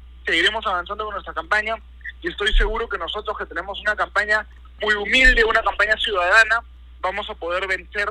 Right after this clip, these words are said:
a la campaña del contrincante que tiene a su disposición todos los recursos del Estado, y la vamos a poder vencer porque nosotros estamos yendo con la verdad, hablando claramente,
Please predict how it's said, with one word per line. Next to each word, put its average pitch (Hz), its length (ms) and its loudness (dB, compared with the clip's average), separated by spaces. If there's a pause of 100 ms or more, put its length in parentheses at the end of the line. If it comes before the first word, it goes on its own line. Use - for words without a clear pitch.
a 190 60 -2
la 160 100 -6
campaña 165 360 -6
del 190 100 0
contrincante 180 760 -6 (320)
que 151 80 -12
tiene 180 200 -6
a 190 40 -4
su 208 100 -8
disposición 180 760 -6 (460)
todos 202 320 -2
los 180 140 -8
recursos 170 400 -14
del 151 100 -12
Estado, 190 460 -4 (400)
y 196 80 -6
la 180 140 4
vamos 240 420 -2
a 202 60 -4
poder 185 280 -8
vencer 220 480 -4
porque 196 240 -10
nosotros 214 600 -10 (280)
estamos 190 420 -6
yendo 208 260 -8
con 196 160 -8
la 165 100 -2
verdad, 185 440 0 (200)
hablando 196 640 -6 (300)
claramente, 240 800 -2